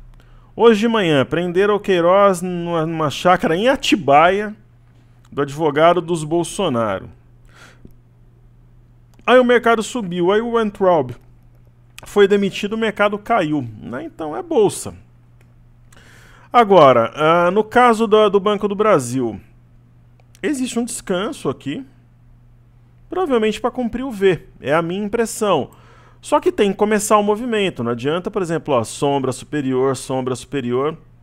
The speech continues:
Tudo bem, fechou acima do vinte e dois zero um. Tem uma leve inclinação para a compra, mas é um momento complexo.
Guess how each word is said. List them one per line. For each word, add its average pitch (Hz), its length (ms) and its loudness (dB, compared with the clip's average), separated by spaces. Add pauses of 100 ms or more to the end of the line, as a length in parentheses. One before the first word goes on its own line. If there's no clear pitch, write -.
(580)
Tudo 185 160 -2
bem, 143 180 0
fechou 131 300 -4
acima 147 300 -4
do 139 60 -4
vinte 135 180 -8
e 143 40 -12
dois 123 240 -2
zero 160 200 0
um. 208 180 -8 (1200)
Tem 220 100 -2
uma 233 260 2
leve 196 920 2 (220)
inclinação 139 840 -6
para 156 240 2
a 170 40 -4
compra, 139 400 -4
mas 147 220 -4
é 190 40 -2
um 196 40 -4
momento 190 340 -8
complexo. 196 640 -4